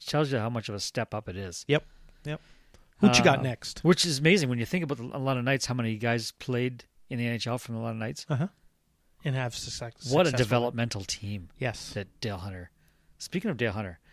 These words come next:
Speaker 1: I watched a game last night after the Masters was showing was over.
Speaker 2: Mm-hmm.
Speaker 1: Montreal against Quebec.
Speaker 2: <laughs>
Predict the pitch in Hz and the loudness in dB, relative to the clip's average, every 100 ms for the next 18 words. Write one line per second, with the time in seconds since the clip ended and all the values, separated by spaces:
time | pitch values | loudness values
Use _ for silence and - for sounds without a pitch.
0 | - - - 139 147 170 - 117 113 113 | -20 -20 -10 -2 0 0 -2 -2 -2 -2
1 | 98 87 - 85 - _ _ _ _ _ | -4 -8 -10 -14 -16 _ _ _ _ _
2 | _ _ _ _ _ _ _ - - 113 | _ _ _ _ _ _ _ -20 -10 -8
3 | 117 113 101 101 - 95 95 95 - 98 | -6 -6 -6 -6 -8 -10 -10 -10 -8 -8
4 | 98 98 95 90 98 - - 139 123 190 | -10 -10 -10 -10 -14 -16 -10 -6 -4 -6
5 | _ - - - _ _ - - 135 135 | _ -20 -18 -18 _ _ -20 -2 -2 2
6 | 143 131 123 120 117 - - - - - | 4 4 4 0 -2 -8 -10 -16 -20 -20
7 | - - - 107 - - _ | -20 -16 -8 -8 -10 -16 _